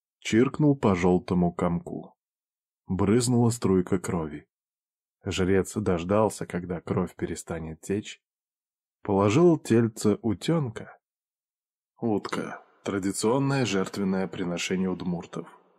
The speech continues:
соединяет мир живых и мертвых. На могилу и стал что-то шептать себе под нос, изредка вскидывая руки. Затем, словно его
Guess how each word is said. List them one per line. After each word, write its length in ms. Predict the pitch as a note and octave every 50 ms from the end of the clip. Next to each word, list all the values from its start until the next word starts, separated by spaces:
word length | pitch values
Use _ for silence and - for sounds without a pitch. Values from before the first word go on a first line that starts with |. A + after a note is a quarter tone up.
| _ _ _
соединяет 800 | - - - G2 F#2+ F#2 G2 G2 G2 G2+ G2 G2 F#2+ F2+ - -
мир 240 | G2+ F#2+ F2+ F2 E2+
живых 600 | F2 F2 E2+ E2+ E2+ F2+ G#2+ B2+ C3+ - - - - -
и 160 | - A2 G2
мертвых. 640 | F#2 F2+ E2+ E2 - - - - G2+ G2+ - - - _ _ _ _ _ _ _ _ _ _ _ _ _ _ _ _ _ _ _ _ _ _ _
На 200 | - G2+ F#2+ F#2+
могилу 600 | F#2+ F#2 F2+ F2+ F2+ G2 A2+ C#3 D3+ D3+ D3 C3+
и 140 | A2+ G#2 F#2+
стал 480 | F2+ - - - - A#2 C#3 D#3+ D#3+ C#3
что-то 500 | - - - - C3+ C#3 C#3 - A#2 A2+
шептать 600 | A2+ - - G#2 F#2 - - G#2 G2+ F#2+ - -
себе 260 | - F#2+ E2+ F#2+ F2
под 300 | - - F2+ E2+ E2 E2+
нос, 480 | F2 E2 D#2 D#2 D#2 - - - - _
изредка 680 | - A2 G#2 A2+ A#2 B2+ C3 C#3 C3 - - - A2 G2+
вскидывая 640 | - - - - F#2 F2 F#2 F2 E2 E2 E2 E2 E2
руки. 400 | D#2+ D#2+ D#2 - - - - - _ _ _ _ _ _ _ _ _ _ _ _ _
Затем, 680 | - F#2 E2+ F2+ F2 E2 - - G#2 A#2+ C#3 C#3+ - _ _ _ _ _ _
словно 460 | - - G#2 G2 F#2+ F#2 F2 F#2 F2+
его 440 | F2+ F2 F2 G2 G2 F#2 - -